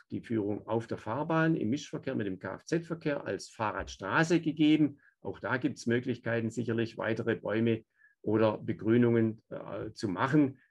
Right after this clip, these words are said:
Ist jetzt hier, äh, erstmal aufgrund der Bereiche, wo es schon Grün gibt, nicht zusätzlich dargestellt. Aber wir haben in der Bilanz von Trasse eins, äh, durchaus die Möglichkeit,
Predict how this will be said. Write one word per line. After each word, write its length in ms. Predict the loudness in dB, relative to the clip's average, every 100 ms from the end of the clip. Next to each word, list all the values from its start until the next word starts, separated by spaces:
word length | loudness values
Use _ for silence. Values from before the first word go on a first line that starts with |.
| _
Ist 200 | -2 0
jetzt 300 | -2 -4 -6
hier, 520 | -2 2 6 4 2 -2
äh, 160 | -4
erstmal 460 | -4 -6 -4 -2 -2
aufgrund 560 | -4 -4 0 0 0 -2
der 120 | 0
Bereiche, 580 | -2 0 0 0 0 0
wo 100 | -2
es 80 | -2
schon 340 | -4 -6 -4
Grün 420 | 0 4 4 2 4
gibt, 380 | 2 2 -8 -20 _ _ 0
nicht 340 | 0 0 -8 -6
zusätzlich 600 | -2 0 -2 -4 -8 -4
dargestellt. 720 | 0 2 2 2 2 2 -2 _ _ -20 _
Aber 340 | 0 2 2 2
wir 120 | 0
haben 200 | 0 -2
in 120 | -4
der 60 | -4
Bilanz 440 | -4 0 -2 -2
von 180 | -4 -6
Trasse 400 | -4 -6 -4 -4
eins, 500 | 2 2 2 -2 -20 _ _ _ -10
äh, 180 | -4 -4
durchaus 680 | 0 0 0 -2 0 0 -2
die 120 | -6
Möglichkeit, 720 | -4 -4 -4 -6 -4 -4 -4